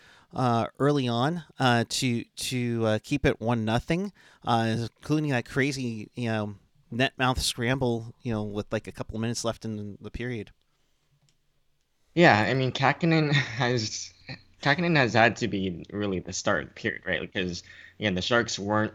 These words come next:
Speaker 2: great managing the puck in, in that first period, the, and so, you know, Chicago was able to sort of get the jump on them and really kind of just look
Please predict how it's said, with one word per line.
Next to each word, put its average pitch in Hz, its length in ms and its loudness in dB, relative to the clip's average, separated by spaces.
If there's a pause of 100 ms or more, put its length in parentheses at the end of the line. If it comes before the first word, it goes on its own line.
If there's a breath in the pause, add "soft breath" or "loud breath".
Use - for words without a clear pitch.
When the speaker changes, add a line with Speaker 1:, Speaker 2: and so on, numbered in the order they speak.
(380)
Speaker 2:
great 104 360 2
managing 104 420 0
the 90 80 -2
puck 101 300 -2
in, 95 240 -2
in 95 140 -4
that 95 220 0
first 98 220 -2
period, 101 300 -2
the, 80 280 -2
and 90 260 2
so, 92 380 2 (480 loud breath)
you 104 200 -2
know, 98 120 2
Chicago 104 360 4
was 98 140 2
able 101 220 2
to 101 340 2
sort 98 220 2
of 95 80 2
get 95 240 2
the 98 60 0
jump 98 260 0
on 104 140 4
them 95 180 2 (120)
and 82 280 0
really 110 340 4
kind 101 220 2
of 95 80 0
just 95 320 -2
look 98 260 2